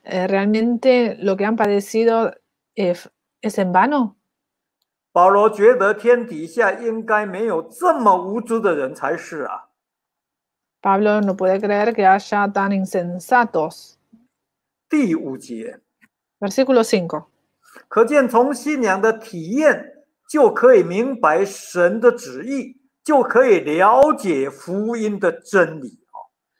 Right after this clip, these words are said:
Speaker 1: A través de la experiencia de fe, uno puede comprender la verdad y, eh, recibir el Espíritu Santo.
Speaker 2: 保罗因此才不厌其烦地再问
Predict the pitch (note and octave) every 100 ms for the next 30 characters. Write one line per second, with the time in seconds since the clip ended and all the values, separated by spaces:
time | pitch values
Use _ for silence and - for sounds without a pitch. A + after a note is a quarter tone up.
0 | _ - G3 G#3+ A3 B3+ A#3 F#3+ G#3 A3
1 | B3 B3 A3 G3 G3 - C#4+ C#4+ D#4 D4+
2 | - A3 G#3+ G#3 G#3 G3+ G3 F#3+ F#3 F#3
3 | G3 F#3+ G3+ G3+ G3 G3 G3+ A#3 C4 C4+
4 | D4+ E4 _ _ _ _ _ _ - A3
5 | A3 B3 C#4 G#3 - - G#3 F#3+ F#3 F3
6 | F#3 G#3+ A3 A3 A3 G3+ G3+ F#3+ F3+ D#3+
7 | - - _ _ _ _ _ - E3+ G3
8 | G#3+ A#3+ C4+ C#4+ - G3 G#3 G#3 G3 A3+
9 | A3+ A3 D4 D#4 C4 G#3+ - F#3 C#4 C4+
10 | - F3 A3+ A3+ C4+ C4 A3+ C#4+ A#3+